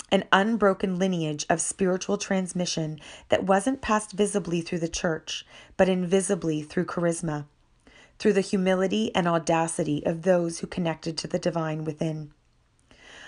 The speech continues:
I like to imagine that this unbroken golden chain as an unseen but no less real lineage of women who have come to understand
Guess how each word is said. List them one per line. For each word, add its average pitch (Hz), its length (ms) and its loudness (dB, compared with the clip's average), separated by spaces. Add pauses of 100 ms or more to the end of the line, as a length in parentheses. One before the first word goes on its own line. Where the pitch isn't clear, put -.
(120)
I 208 160 8
like 247 180 4
to - 120 2
imagine 175 420 2
that 170 140 -2
this 175 240 -2
unbroken 196 600 0
golden 170 400 0
chain 160 500 -4 (360)
as 190 320 6
an 180 220 2
unseen 175 720 0
but - 140 2
no 180 200 2
less 202 300 0
real 190 280 2
lineage 180 440 -2
of 175 80 -4
women 160 480 -2 (320)
who 226 100 6
have 220 160 6
come 208 280 2
to - 140 -2
understand 185 720 0